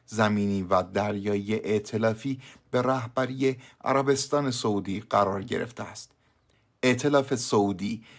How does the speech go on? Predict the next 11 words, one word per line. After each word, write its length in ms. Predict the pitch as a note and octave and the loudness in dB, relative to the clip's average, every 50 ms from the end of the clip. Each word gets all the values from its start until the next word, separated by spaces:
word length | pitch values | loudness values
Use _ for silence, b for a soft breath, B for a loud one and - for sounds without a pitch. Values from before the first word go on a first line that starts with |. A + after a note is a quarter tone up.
| B B _ | B B _
پس 220 | - G2+ G2+ - - | -2 -2 0 2 2
از 160 | G#2 G#2 - - | 2 0 0 -2
هشت 400 | - B2+ B2 B2 A#2+ A#2 - - | -2 0 2 2 2 0 -2 -4
سال 360 | - - - - B2 A#2+ A#2 | -6 -4 0 2 4 4 2
تجاوز 680 | A#2 - A#2+ A#2+ A#2 A#2 C3+ B2 B2 B2 C3 C3 A2+ G#2+ | 2 -2 -2 -2 0 2 4 4 4 4 2 2 2 0
به 120 | A2 B2 | 0 2
یمن 440 | A#2 A2 A2 G#2 G2+ G2+ G2+ - - - B B B B B - | 2 4 4 4 2 2 0 -2 -6 -10 B B B B B 0
و 220 | G#2 G2 F#2 - - - | 2 2 2 2 0 -2
کشتار 500 | - - A2 - - - B2 A2 G#2+ G#2 | -2 -2 0 0 0 2 4 4 4 2
هزاران 760 | G2+ F#2+ F#2+ A#2 A#2+ A#2 A#2 C3 C3 B2+ C3 C3 C3 B2+ | 0 -4 -2 -2 -2 0 2 4 4 4 4 4 4 4
نفر 400 | B2+ B2+ A#2+ A#2 - G2+ - - | 4 2 2 2 2 2 0 0